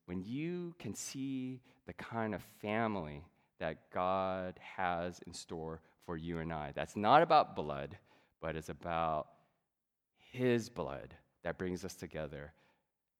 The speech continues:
you can't help but say, "Wow, this is what family is meant to be." And so this is what he's telling John.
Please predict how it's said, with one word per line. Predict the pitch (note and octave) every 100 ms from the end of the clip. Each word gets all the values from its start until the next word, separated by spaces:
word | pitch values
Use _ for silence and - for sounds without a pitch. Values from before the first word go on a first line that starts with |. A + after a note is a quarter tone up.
| _ _ _ _ _ G2
you | A2 E3+ F#3 F3+
can't | - D#3 C#3+
help | - C#3+ C#3+ - -
but | F2+
say, | - G#2 F2 D#2 D#2+ - _ _ _ -
"Wow, | G2 F2 E2 - _ _ _ _ -
this | A#2 A#2 - -
is | - E2+ -
what | E2+ D2+ -
family | F2 E2 E2 E2 D#2+ - _ -
is | D#2 D#2+
meant | D2+ -
to | -
be." | C#2 - - - _ _ _ _ _ _ _ -
And | G2
so | - A#2
this | G2 D3 -
is | A2+
what | G#2+ G#2
he's | G#2+ F#2+
telling | - G2 F2
John. | E2+ D#2+ C#2+